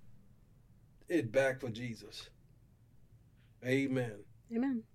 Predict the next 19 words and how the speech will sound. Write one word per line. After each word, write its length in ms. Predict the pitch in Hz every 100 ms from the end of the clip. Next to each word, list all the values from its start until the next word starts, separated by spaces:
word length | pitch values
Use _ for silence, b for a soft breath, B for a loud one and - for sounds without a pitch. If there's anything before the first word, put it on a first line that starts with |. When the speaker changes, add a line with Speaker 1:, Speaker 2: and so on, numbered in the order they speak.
| -
Speaker 1:
Let's 240 | 165 185 -
pave 340 | - 214 202
a 60 | 175
way 560 | 151 156 160 120 - - - - b
in 100 | 160
the 100 | 160
realm 280 | 147 170 170
of 80 | 151
the 80 | 135
spirit, 540 | - - 185 151 -
in 100 | -
different 260 | 180 175 151
dimensions, 460 | 147 170 165 135
for 120 | - 147
the 100 | 127
glory 440 | 139 143 143 131
to 100 | 143
come 240 | - 131
down. 260 | 113 110